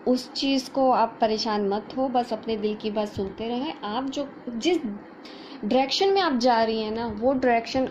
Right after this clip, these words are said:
आपके लिए बिल्कुल सही है, क्योंकि आप जिस direction में भी जा रही हैं बिल्कुल सही है। कुछ नया अब होने वाला है, अब आप इस journey पे एक step और आगे move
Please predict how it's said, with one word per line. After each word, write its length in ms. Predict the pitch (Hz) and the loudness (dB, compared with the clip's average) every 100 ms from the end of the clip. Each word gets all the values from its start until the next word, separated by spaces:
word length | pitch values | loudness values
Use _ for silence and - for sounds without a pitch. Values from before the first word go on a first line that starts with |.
| - | 0
आपके 300 | 208 - 214 | 0 0 -2
लिए 180 | 214 220 | 0 0
बिल्कुल 420 | 208 202 208 208 | 0 -2 -4 -6
सही 420 | - 190 185 202 | -6 -8 -6 -8
है, 240 | 202 180 196 | -6 -6 -6
क्योंकि 380 | 202 190 - 214 | -6 -6 -4 -6
आप 320 | 208 - 190 | -6 -10 -8
जिस 160 | 277 330 | -2 -2
direction 440 | - 214 214 - 226 | -2 -4 -4 -4 -4
में 180 | 233 220 | -2 -4
भी 140 | 220 196 | -4 -4
जा 200 | 196 190 | -4 -4
रही 180 | 214 | -2
हैं 120 | 247 214 | -2 -2
बिल्कुल 320 | 208 - 208 | -2 -4 -8
सही 360 | - 202 220 254 | -6 -4 -4 -2
है। 120 | 320 - | -4 -4
कुछ 320 | 381 381 - - - 233 | -6 -4 -6 -8 -8 -2
नया 420 | 247 302 339 370 - - - - - | 2 2 2 -2 -8 -20 -20 -10 0
अब 180 | 277 285 | 0 2
होने 380 | 254 240 254 | 2 4 4
वाला 260 | 269 269 277 | 4 4 2
है, 220 | 285 311 - - 320 | 2 0 -2 0 2
अब 280 | 381 - - | 2 2 0
आप 240 | 269 - - | 0 0 2
इस 180 | 330 233 | 2 4
journey 320 | 262 254 254 | 2 2 0
पे 160 | 254 285 269 - | 0 -2 -2 -2
एक 200 | - 392 - | 0 0 -2
step 520 | - 262 - - - | 0 0 0 -4 2
और 320 | 254 254 - | 4 4 0
आगे 300 | 214 202 220 | 0 0 0
move 380 | 233 214 214 220 | 0 2 2 2